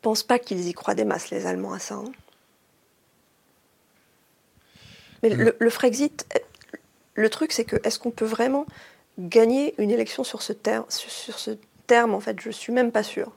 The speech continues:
Speaker 2: Bah, Nigel Farage, il a pas gagné, non ?
Speaker 1: Il a gagné, mais c'est un peu, c'est un peu, bah, c'est un peu différent quand même, la Grande-Bretagne. C'est un pays qui est rétif à la manière dont,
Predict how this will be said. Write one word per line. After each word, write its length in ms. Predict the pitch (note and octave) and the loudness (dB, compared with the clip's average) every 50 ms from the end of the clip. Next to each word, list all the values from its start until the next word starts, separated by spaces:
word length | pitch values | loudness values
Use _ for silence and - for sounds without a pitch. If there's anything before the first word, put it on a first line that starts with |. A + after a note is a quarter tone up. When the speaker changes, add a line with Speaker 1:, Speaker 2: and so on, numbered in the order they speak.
| _ - - | _ -16 -12
Speaker 2:
Bah, 240 | G2 F#2 D#2+ D2+ F2+ | -10 -8 -8 -8 -8
Nigel 340 | F#2+ G2+ G2+ G2+ G2+ G#2 G2 | -10 -10 -10 -8 -8 -10 -10
Farage, 420 | - - G2 G2 A2 A2+ G#2 G2 | -8 -8 -6 -4 -4 -6 -6 -8
il 120 | G2 F#2 G2 | -10 -10 -10
a 60 | F#2 | -10
pas 100 | - - | -10 -10
gagné, 300 | G2+ G2 G2+ B2 D#3 E3+ | -10 -8 -8 -6 -6 -6
non ? 180 | E3 D#3+ F3 F3 - - - - - - - _ _ _ _ _ - _ _ _ _ _ _ _ - - - - - - _ _ _ _ _ - | -6 -6 -8 -8 -10 -14 -20 -20 -20 -20 -20 _ _ _ _ _ -20 _ _ _ _ _ _ _ -20 -20 -20 -20 -20 -20 _ _ _ _ _ -2
Speaker 1:
Il 140 | A#3+ B3 | 4 6
a 80 | C#4 C#4 | 6 8
gagné, 480 | G#3+ C#4 C4 B3 C4 B3+ B3 B3 B3+ B3 | 10 8 8 8 8 6 6 6 6 6
mais 140 | A#3+ A#3+ | 4 4
c'est 160 | A#3 - - A3+ | 2 0 -2 -2
un 100 | A3+ A#3 | -2 -2
peu, 560 | A#3 - B3 B3 B3 B3 A#3+ A#3 A#3 A#3 A3 - - | -2 0 2 4 4 4 4 2 0 -2 -2 -6 -12
c'est 220 | - - - - | -14 -10 -6 -4
un 80 | A#3 A#3+ | -4 -4
peu, 260 | A#3+ - - B3+ - - | -4 -4 -4 -4 -4 -2
bah, 160 | - - - - - - | -2 -2 -2 -2 -4 -10
c'est 180 | - - - A#3+ | -10 -6 -4 -4
un 80 | B3+ | -4
peu 160 | B3+ - D4 C4 | -2 -2 -2 -2
différent 420 | A3+ A#3 - - G3+ G#3 G#3 G#3 | -2 -4 -4 -4 -4 -4 -4 -6
quand 120 | G3+ G#3 | -6 -6
même, 140 | G#3+ G#3+ G#3+ | -6 -6 -4
la 80 | A3 A3+ | -6 -6
Grande-Bretagne. 640 | G#3+ G#3 G#3+ A3 G#3+ G#3+ G#3+ - G#3 G#3 G#3+ G#3+ G#3 _ _ _ _ _ _ _ _ _ _ _ _ _ _ _ _ - | -6 -6 -6 -6 -6 -8 -8 -8 -8 -8 -8 -10 -14 _ _ _ _ _ _ _ _ _ _ _ _ _ _ _ _ -16
C'est 360 | - - - - - A3+ A#3 | -12 -10 -8 -2 0 0 2
un 160 | G#3+ A3 A3+ | 2 2 0
pays 420 | A3 - - B3+ B3 B3 B3 B3+ B3 | -2 -4 -2 -2 0 2 2 0 0
qui 240 | - - A3+ A3+ | -4 -4 -2 2
est 180 | A3+ A3 A3+ A3+ A3 A3+ A3+ A3+ - _ _ - - - - _ _ _ - | 2 4 2 2 2 -2 -4 -6 -8 _ _ -20 -20 -20 -20 _ _ _ -6
rétif 600 | G#3+ - B3 B3 B3 B3 - - D#4+ D4 - - | 2 6 8 8 8 6 0 0 0 0 2 2
à 60 | A#3+ | 2
la 100 | A3+ A3 | 4 4
manière 520 | G#3+ G#3+ A3 A3 A3 A#3 B3 C4 C4 B3+ A#3+ | 4 2 2 2 2 2 2 2 2 2 2
dont, 320 | A#3 A3+ G#3+ A3+ A#3 A3+ | 2 2 2 0 -2 -2